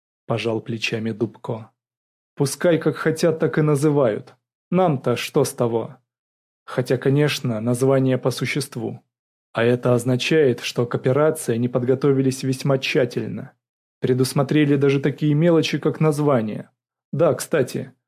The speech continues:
а у нашей-то операции какое название?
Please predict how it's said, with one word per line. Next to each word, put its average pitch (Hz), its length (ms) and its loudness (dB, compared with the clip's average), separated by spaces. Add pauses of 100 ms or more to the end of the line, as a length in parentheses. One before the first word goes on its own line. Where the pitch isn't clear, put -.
(140)
а 156 140 2
у 185 80 6
нашей-то 127 500 2
операции 120 680 0
какое 156 400 2
название? 120 680 -2